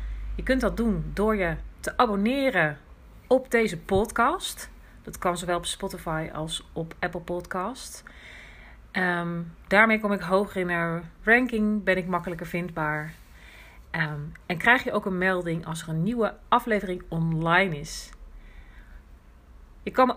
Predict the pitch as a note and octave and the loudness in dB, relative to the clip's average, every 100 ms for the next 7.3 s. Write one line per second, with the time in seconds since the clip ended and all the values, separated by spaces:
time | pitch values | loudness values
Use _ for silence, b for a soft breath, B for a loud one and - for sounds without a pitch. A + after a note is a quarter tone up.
0 | - - C4 F#4 - F#3+ F3 F3 F#3 F#3 | 2 8 8 6 2 0 2 0 0 -2
1 | - G3 - - B3 D#4 G#3+ G#3 - A3 | -2 -6 -4 2 2 4 0 -2 -2 2
2 | C4+ C#4+ - D3+ F#3 A#3+ - - - - | 2 0 -2 0 -2 -4 -10 -10 -10 -10
3 | - - - - - G3 F#3 F3+ E3+ E3+ | -12 -14 -16 -14 -4 0 0 -2 -6 -10
4 | - - D#3+ D#3+ A3+ D#4 - A3 G#3 G3+ | -14 -6 -2 0 2 0 0 0 0 -4
5 | - - - E3+ E3 E3 G3+ G3+ F3 D3+ | -16 -14 -2 0 0 -2 -4 -4 -4 -4
6 | D#3+ G3 A3 E3 - D#3 - D#3+ D#3+ D#3+ | 0 0 0 -2 -4 -8 -10 -12 -12 -10
7 | D#3 - E3 | -10 -10 -12